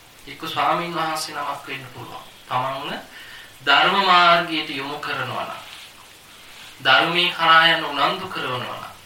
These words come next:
බණ භාවනාවට උනන්දු කරනවා නම්, අන්න කල්යාණ මිත්‍රයෙක්.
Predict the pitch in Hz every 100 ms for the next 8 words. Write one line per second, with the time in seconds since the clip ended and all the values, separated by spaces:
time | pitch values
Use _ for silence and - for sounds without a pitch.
0 | - - - - - - 131 135 175 180
1 | 185 185 185 175 170 170 160 - 156 170
2 | 170 170 147 127 123 120 - - - -
3 | - - 135 156 - - - - - 160
4 | 165 165 160 156 131 - - -